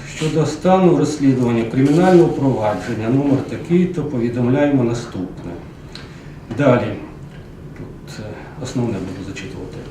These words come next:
Постановою старшого прокурора прокуратури, значить, вказане кримінальне провадження закрито на підставі пункту два частини один статті двісті вісімдесят чотири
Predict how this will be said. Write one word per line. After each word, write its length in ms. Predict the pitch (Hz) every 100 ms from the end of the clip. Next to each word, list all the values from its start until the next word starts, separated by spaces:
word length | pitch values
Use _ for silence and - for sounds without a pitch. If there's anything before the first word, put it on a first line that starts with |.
| -
Постановою 560 | 170 - 185 208 208 143
старшого 440 | - 165 139 143
прокурора 520 | 123 120 123 170 190 180
прокуратури, 920 | 170 151 165 156 151 165 156 156 139 - - - - - - - - - - -
значить, 460 | 147 143 147 147 - - - -
вказане 380 | 196 208 175 170
кримінальне 640 | 156 151 156 151 135 120 113
провадження 680 | 135 135 190 196 147 139 135
закрито 640 | - 202 - 135 127 127
на 100 | 123
підставі 600 | 123 135 - 147 135 110 117 127
пункту 380 | 110 - - 98 92
два 200 | 131 185
частини 680 | - 127 - - 110 104 101 - - -
один 340 | 104 101 185 180
статті 500 | - - - 135 143 - - - - 135
двісті 320 | 151 - 117
вісімдесят 580 | 101 127 110 - 113 -
чотири 400 | - 135 107